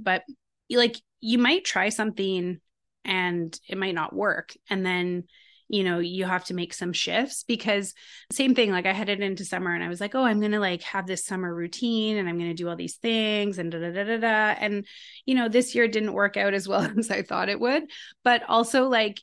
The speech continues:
you know, you gotta try things out and say, "Okay, I'm gonna get up at this time every day and then I'm gonna exercise," but actually maybe, like, you know, a shift in half an hour feels better. So I think writing it out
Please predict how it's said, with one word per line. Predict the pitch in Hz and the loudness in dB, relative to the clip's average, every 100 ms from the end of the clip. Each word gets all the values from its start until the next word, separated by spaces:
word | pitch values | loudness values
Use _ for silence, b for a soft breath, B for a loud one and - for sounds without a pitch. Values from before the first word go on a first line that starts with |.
| - | -2
you | 220 | 0
know, | 214 | 2
you | 214 214 | 0 2
gotta | 226 214 | 2 0
try | - 196 | 0 -2
things | 196 196 208 | -2 -2 2
out | 240 170 - | 4 4 0
and | - 185 180 - | -4 -4 -4 -8
say, | - 185 185 | -6 -4 -2
"Okay, | 226 262 220 | -2 0 0
I'm | 208 | 0
gonna | 202 | -2
get | 202 208 | -2 -2
up | 208 | -4
at | - | -6
this | 208 | -6
time | - 214 | -4 -2
every | 196 190 | 0 -2
day | 190 190 | -2 -2
and | 185 | -2
then | 180 | -2
I'm | 180 | -2
gonna | 180 | -4
exercise," | - 196 202 185 175 175 | -4 -4 -6 -4 -6 -6
but | - | -4
actually | 202 226 - 240 | -2 -2 -4 -2
maybe, | 220 202 202 | -2 -2 -2
like, | 190 180 - - _ - | -2 -2 -6 -12 _ -2
you | 220 | 0
know, | 190 175 - | 2 0 -2
a | |
shift | 202 202 190 196 | -2 -2 -2 -4
in | |
half | 175 185 185 | -2 -2 -2
an | 185 | -2
hour | 175 170 | -4 -4
feels | 196 220 233 | -6 -6 -2
better. | 247 233 185 175 B B B B | 2 4 4 2 B B B B
So | - 240 233 - - - - - | 4 6 6 2 -14 -16 -16 -8
I | 247 | -4
think | 247 302 359 - | -2 0 0 -4
writing | 233 208 208 214 202 | 0 2 4 2 0
it | 175 | 0
out | 175 196 262 | -2 -2 -2